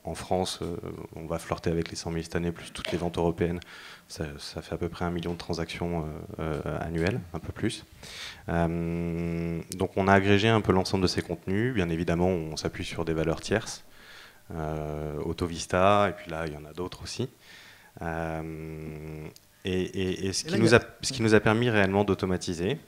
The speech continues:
Speaker 1: euh, et donc de pouvoir déporter cet outil Market Price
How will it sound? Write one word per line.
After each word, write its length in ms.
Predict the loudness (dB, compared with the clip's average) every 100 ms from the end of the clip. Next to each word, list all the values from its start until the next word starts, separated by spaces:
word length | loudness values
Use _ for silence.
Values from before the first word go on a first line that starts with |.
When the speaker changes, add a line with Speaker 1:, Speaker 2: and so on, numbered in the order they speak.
| -12 -6
Speaker 1:
euh, 160 | -4 -4 -4
et 120 | -2
donc 320 | 2 2 2
de 120 | 2
pouvoir 400 | 2 2 4 4
déporter 640 | 6 4 4 0 -2 -8 -8 -16 -14
cet 260 | -2 -2 -2
outil 200 | 2 4
Market 300 | 4 4 2
Price 500 | 8 8 8 2